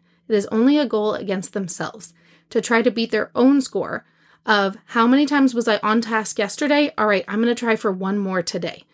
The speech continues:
So if it was a twenty-minute time period, that would be four checks.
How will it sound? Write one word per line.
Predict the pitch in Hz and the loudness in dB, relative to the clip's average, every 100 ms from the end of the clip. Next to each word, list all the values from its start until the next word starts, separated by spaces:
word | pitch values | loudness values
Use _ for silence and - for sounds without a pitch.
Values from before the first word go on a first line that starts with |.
| _ _ _ | _ _ _
So | - 202 | -2 0
if | 190 | 0
it | 202 | -2
was | 196 | -2
a | 196 180 | -2 -4
twenty-minute | - 277 269 262 247 240 | -4 2 4 4 4 0
time | 220 214 202 | -4 -4 -2
period, | 196 185 | -4 -2
that | 190 185 | -2 -4
would | 190 | -4
be | 196 | -6
four | 185 240 208 | -4 0 0
checks. | 185 214 - - - | 0 -10 -10 -10 -10